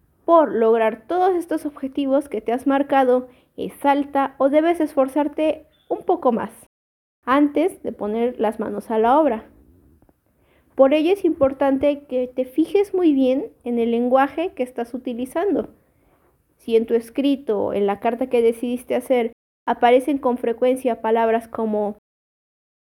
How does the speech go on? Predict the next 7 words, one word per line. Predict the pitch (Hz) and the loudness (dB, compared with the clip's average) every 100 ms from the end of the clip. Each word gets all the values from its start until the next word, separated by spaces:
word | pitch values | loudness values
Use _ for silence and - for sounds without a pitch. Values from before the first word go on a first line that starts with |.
| _ _ | _ _
"pero | 285 285 | 4 6
es | 294 302 - | 4 0 -8
que", | - 302 294 269 233 214 214 _ _ _ _ _ _ _ | -6 0 2 2 0 -4 -12 _ _ _ _ _ _ _
"tengo | 294 311 311 320 - | 0 2 0 -2 -4
que", | - 254 285 294 277 269 240 233 _ _ - | -4 0 2 2 2 2 -2 -6 _ _ -14
"debería | 226 247 247 262 269 294 311 302 | 0 2 4 4 4 2 2 0
de", | 277 285 294 311 285 233 - | 0 0 0 2 0 -2 -8